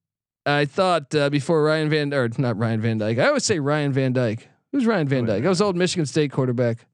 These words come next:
Speaker 2: Okay.
Speaker 1: Andy Van Slyke. I don't fucking
Speaker 2: Dick
Speaker 1: know.
Speaker 2: Van
Speaker 1: But
Speaker 2: Dyke.
Speaker 1: Tyler Van Dyke
Speaker 2: Yeah.
Speaker 1: ran for a key first down, uh, on a third down. Virginia Tech had him at a third, and I thought they were gonna get the ball back and win. I, it, they had scored really fast, and I was like, "Whoa, Virginia Tech might pull this out."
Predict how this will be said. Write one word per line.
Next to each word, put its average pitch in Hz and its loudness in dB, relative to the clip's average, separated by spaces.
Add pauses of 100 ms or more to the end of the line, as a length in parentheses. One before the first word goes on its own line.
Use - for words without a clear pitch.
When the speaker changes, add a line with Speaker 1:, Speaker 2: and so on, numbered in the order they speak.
Speaker 2:
Okay. 165 0
Speaker 1:
Andy 202 -2
Van 180 0
Slyke. 180 0
I 185 2
don't 196 0
fucking 151 0
Speaker 2:
Dick 143 2
Speaker 1:
know. 139 0
Speaker 2:
Van 175 2
Speaker 1:
But 95 -2
Speaker 2:
Dyke. 214 0
Speaker 1:
Tyler 302 0
Van 247 2
Dyke 208 2
Speaker 2:
Yeah. 80 -8 (280)
Speaker 1:
ran 208 2
for 208 2
a 180 2
key 214 0
first 190 0
down, 170 2 (600)
uh, 139 2 (220)
on 143 2
a 120 0
third 175 0
down. 143 0
Virginia 160 0
Tech 160 0
had 156 2
him 151 0
at 131 2
a 120 0
third, 147 2
and 143 2
I 147 0
thought 160 0
they 165 0
were 156 2
gonna 151 2
get 139 -2
the 143 0
ball 143 2
back 123 -2
and 120 2
win. 120 -2
I, 147 0
it, 156 -2
they 180 2
had 180 0
scored 190 2
really 185 2
fast, 160 0
and 160 -2
I 156 0
was 147 0
like, 135 0
"Whoa, 135 0
Virginia 151 0
Tech 156 -2
might 160 0 (180)
pull 185 0
this 160 -2
out." 139 0